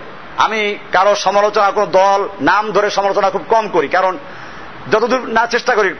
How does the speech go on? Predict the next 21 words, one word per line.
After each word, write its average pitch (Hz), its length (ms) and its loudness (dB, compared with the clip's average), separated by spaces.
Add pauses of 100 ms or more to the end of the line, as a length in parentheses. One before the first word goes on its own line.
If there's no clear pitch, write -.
(480)
করার 202 240 2
জন্য, 156 160 -2
কারণ 170 160 0 (100)
প্রয়োজনে 262 340 2
করা 277 180 2
লাগবে। 160 320 0 (120)
আল্লাহ 233 300 2
তাআলা 285 200 2
তো 302 100 0
করেছেন। 202 440 0 (600)
আবু 208 200 4
লাহাবের 233 300 2
আলোচনা 226 300 2
কোরআনে 240 200 2
আছে 254 140 0
না? 277 120 0 (800)
শয়তানের 233 500 0
বিরুদ্ধে 240 240 0
আয়াত 247 160 4
আছে 269 180 2
না? 294 140 2